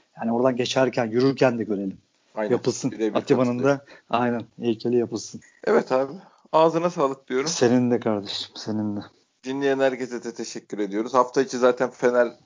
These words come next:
Speaker 2: ilgili şey yaparız. Ee, Fener maçıyla ilgili de yaparız. Genel gelişmelerle ilgili de başka podcastler de yaparız. Futbola ara verildiği zaman biz de o arada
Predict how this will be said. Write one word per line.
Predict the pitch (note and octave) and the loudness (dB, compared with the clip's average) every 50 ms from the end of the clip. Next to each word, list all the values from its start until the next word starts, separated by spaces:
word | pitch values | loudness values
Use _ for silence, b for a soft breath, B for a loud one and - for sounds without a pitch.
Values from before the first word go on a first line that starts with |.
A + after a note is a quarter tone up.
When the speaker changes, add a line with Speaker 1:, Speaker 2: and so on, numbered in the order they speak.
| _ - A#2 | _ -4 -2
Speaker 2:
ilgili | A#2 A#2 A#2+ A2 A2+ A#2 A#2 A#2+ A2+ - _ _ _ _ _ _ | -2 -2 -2 -2 -4 -2 -2 -2 -2 -4 _ _ _ _ _ _
şey | - - A#2 A2+ | -6 -2 0 2
yaparız. | A2+ A2+ A2+ - - A2+ G#2 G2+ - - - - - D#3 - - | 2 2 2 2 -2 -4 -4 -4 -12 -16 -18 -20 -18 -14 -10 -8
Ee, | G#2 - G2+ G2+ G2 F#2 G2 G2+ | -6 -6 -4 -4 -4 -4 -4 -4
Fener | G2 - A2 A2 A2+ A2 | -2 0 2 4 4 4
maçıyla | A2 A2 - - - G#2+ A2 G#2+ | 2 0 -4 -4 -4 -2 0 0
ilgili | G#2+ G#2 A2 A2+ G#2+ | 0 0 -2 0 2
de | G#2 | 4
yaparız. | F#2+ F#2 F#2 - - G#2+ G#2 G2+ | 4 4 2 0 -4 -4 0 2
Genel | G#2 G2+ G#2 G#2 | 2 4 4 2
gelişmelerle | G2 G2+ G#2 G2 G2 - A#2 G#2+ G2+ G#2+ G#2 G2+ G2+ G2+ | 2 2 -2 -2 -2 -4 -2 0 2 2 2 2 0 -2
ilgili | G2 G2 G#2 G2 | -2 -4 -4 0
de | G2+ F#2+ | 0 2
başka | F2+ F#2+ F#2 - - - | 2 2 0 -2 -8 -6
podcastler | - - G#2 - - - G#2 - - - - A2+ G#2+ G2 | -2 -2 -2 -2 -2 -6 -6 -6 -2 2 4 4 4 4
de | G2 | 2
yaparız. | F#2+ F#2 - G2 F#2+ F#2 - | -2 -2 0 -4 -4 -4 -6
Futbola | - - - _ - A2+ G#2+ A2+ | -10 -14 -10 _ 0 2 6 6
ara | A2+ A2+ A#2 A2 | 6 6 6 6
verildiği | G#2+ A2+ A2+ A2+ A#2 A#2 C#3 C#3 | 4 4 2 2 0 -2 -2 0
zaman | C3 B2+ A2+ A2 G#2+ G#2 | 2 2 4 2 2 0
biz | G#2+ A2 G2+ G2+ | -2 -6 0 2
de | A2+ A2 - - | 2 2 2 0
o | - G#2+ G#2 G#2 | 0 2 4 4
arada | G#2+ G#2 G2 G#2 G#2 - - | 4 2 2 0 0 -2 -2